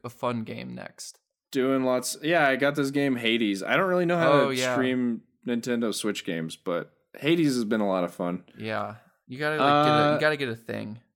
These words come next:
Speaker 2: Instagram, Twitter, at Snickles Cast, YouTube, Snickles. That's what we are. Send us a D M. What brackets would you like to see?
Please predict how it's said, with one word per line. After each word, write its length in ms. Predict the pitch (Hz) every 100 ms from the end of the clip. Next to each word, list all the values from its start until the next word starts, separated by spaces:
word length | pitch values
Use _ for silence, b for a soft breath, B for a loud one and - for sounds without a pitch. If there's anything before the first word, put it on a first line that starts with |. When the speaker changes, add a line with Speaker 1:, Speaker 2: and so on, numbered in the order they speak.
| _ _ _ -
Speaker 2:
Instagram, 640 | 170 180 190 175 185 175 151
Twitter, 400 | 180 170 170 165
at 200 | 160 156
Snickles 400 | - 147 139 -
Cast, 760 | - 127 123 117 - - - _ _ _ _ _ _ _ -
YouTube, 640 | 143 147 147 143 135 113 - -
Snickles. 840 | - - 135 123 120 113 107 - - _ _ _ _ _ _ -
That's 220 | 135 127
what 140 | 131 120
we 180 | 113 107
are. 300 | 104 101 95
Send 280 | - 151
us 140 | 139 139
a 60 |
D 260 | 117 110 107
M. 260 | 104 101 107
What 200 | 147 143
brackets 420 | 123 113 104 -
would 140 | 101
you 80 | 110
like 180 | 98 -
to 80 | 95
see? 520 | - 98 90 87